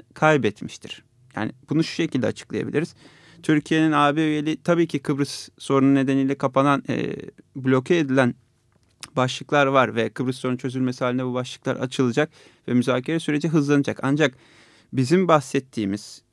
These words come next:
vurgu yaptığımız, hani bu aradaki bağlantı zayıflamıştır veya ortadan kalkmıştır, e, teorisinin arkasına yatan şudur. Yani bugüne kadar geçerli olan söylem ve bir bakıma da müzakereleri yürüten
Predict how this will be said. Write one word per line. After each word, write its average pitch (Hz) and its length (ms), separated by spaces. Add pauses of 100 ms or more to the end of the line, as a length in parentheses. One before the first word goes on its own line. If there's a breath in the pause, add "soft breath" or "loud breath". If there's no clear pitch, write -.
(140)
vurgu 120 220
yaptığımız, 131 440
hani 113 180
bu 131 160
aradaki 127 380
bağlantı 139 460
zayıflamıştır 127 680
veya 113 140
ortadan 123 380
kalkmıştır, 127 640 (680)
e, 107 200 (400)
teorisinin 143 760 (120)
arkasına 127 480
yatan 156 260
şudur. 135 320
Yani 123 320 (840 soft breath)
bugüne 180 460
kadar 123 420
geçerli 143 460
olan 143 200
söylem 120 520 (140)
ve 117 280 (260)
bir 131 160
bakıma 127 360
da 127 80
müzakereleri 120 680
yürüten 123 480